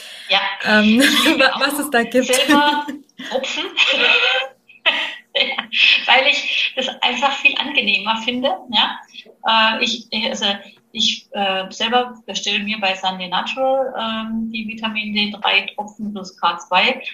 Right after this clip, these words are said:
Speaker 1: und die haben sowohl Tropfen als auch Kapseln. Ähm, aber ich bestelle für mich selber und ich nehme selber eher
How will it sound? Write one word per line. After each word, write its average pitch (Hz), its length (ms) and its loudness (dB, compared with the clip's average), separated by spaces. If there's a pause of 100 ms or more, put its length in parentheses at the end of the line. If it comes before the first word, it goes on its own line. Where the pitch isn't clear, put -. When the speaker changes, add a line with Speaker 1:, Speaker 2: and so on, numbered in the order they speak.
(100)
Speaker 1:
und 202 80 -12
die 202 160 -4
haben 190 200 -2
sowohl 190 480 -8
Tropfen 220 600 -8
als - 240 -4
auch - 200 -4
Kapseln. - 380 -8 (640)
Ähm, 190 380 0
aber 185 180 0
ich 202 220 -4
bestelle 190 480 0
für 190 140 -14
mich 208 320 -8
selber 208 400 -4
und 175 80 -12
ich - 160 -10
nehme 208 420 -2
selber 185 640 -6 (240)
eher 165 340 -2